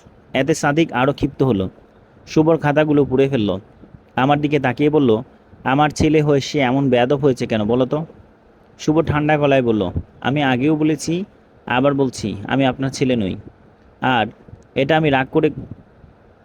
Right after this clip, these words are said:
করে বলি না, এটা সত্যি। তাই আপনি বারবার নিজেকে আমার বাবা দাবি করেন, এতে আমার রাগ হয়।" কথাগুলো বলে শুভ নিজের ঘরে চলে গেল। সাদিক আমার দিকে তাকিয়ে বলল,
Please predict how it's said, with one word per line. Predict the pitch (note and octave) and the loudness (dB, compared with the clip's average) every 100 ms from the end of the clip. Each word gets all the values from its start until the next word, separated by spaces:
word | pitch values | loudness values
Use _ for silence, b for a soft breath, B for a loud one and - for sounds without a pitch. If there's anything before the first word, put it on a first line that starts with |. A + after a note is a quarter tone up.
| _ - - - | _ -20 -20 -8
করে | - D#3+ | 0 2
বলি | D3 D3 C#3 | 4 4 4
না, | F#2+ F2 - - - - | 0 -4 -14 -20 -20 -6
এটা | B2+ C#3+ | -2 -2
সত্যি। | - C#3+ - G#2 E2+ - - - | 0 -2 -2 -6 -4 -10 -14 -6
তাই | C#3+ D3 | 0 0
আপনি | B2+ D#3 D3+ | 0 -2 -2
বারবার | C3+ C3 C#3 D3 | 0 2 2 0
নিজেকে | C#3 D3 C#3 | 0 -2 -2
আমার | C3 C3+ | 0 0
বাবা | A#2 A#2 C3+ | 2 2 2
দাবি | C3 C3+ | 2 0
করেন, | C3+ B2 G#2 - - - - - | 0 0 0 -6 -16 -20 -20 -6
এতে | B2 C3 C#3+ | -2 2 2
আমার | C#3 B2 | 2 2
রাগ | B2 - | 0 -2
হয়।" | G2+ F2 - - - - _ _ _ _ - | -6 -6 -10 -12 -12 -14 _ _ _ _ -2
কথাগুলো | D3 E3+ E3+ D#3+ | 0 2 2 2
বলে | D#3 D#3 | 2 2
শুভ | C3 D3 D3 | 0 -2 0
নিজের | C#3+ C#3+ C#3+ C3+ | 0 2 2 4
ঘরে | B2+ | 2
চলে | B2 B2+ B2+ | 2 0 0
গেল। | A2 B2 C3+ - _ _ _ - | 0 -2 -6 -18 _ _ _ -6
সাদিক | - C#3 D#3+ | 0 2 2
আমার | B2 C#3 D3 | 0 0 0
দিকে | D3+ D3+ | 0 -2
তাকিয়ে | C3+ A#2+ D3+ | -2 -2 0
বলল, | D3+ C#3+ G#2 | 2 2 2